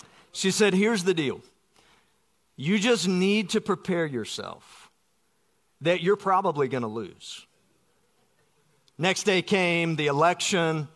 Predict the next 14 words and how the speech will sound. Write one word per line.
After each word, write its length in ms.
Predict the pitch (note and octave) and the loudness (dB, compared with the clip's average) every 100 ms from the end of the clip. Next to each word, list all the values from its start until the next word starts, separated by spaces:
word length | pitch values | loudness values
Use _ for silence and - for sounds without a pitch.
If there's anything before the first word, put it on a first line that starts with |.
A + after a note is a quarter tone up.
| _ _ _ _ | _ _ _ _
and 120 | - E3 | 0 4
I 120 | G#3 | 4
wish 380 | G3 G#3 G#3+ - | 6 6 6 2
I 200 | D#3 E3+ | 0 2
could 180 | F#3 C#3+ | 0 -4
say 500 | - F3+ E3+ E3+ E3 | 0 4 4 2 2
it 100 | E3 | 0
was 220 | E3+ D3 | 0 0
a 80 | D3 | -2
close 540 | - F3+ D#3 D#3+ - | -4 -2 0 0 -2
race. 440 | D3+ D3 D3+ C#3+ - | -2 2 2 0 -4
It 160 | D#3+ E3+ | -2 0
was 240 | E3 C3 | 0 0
an 160 | C#3 | -2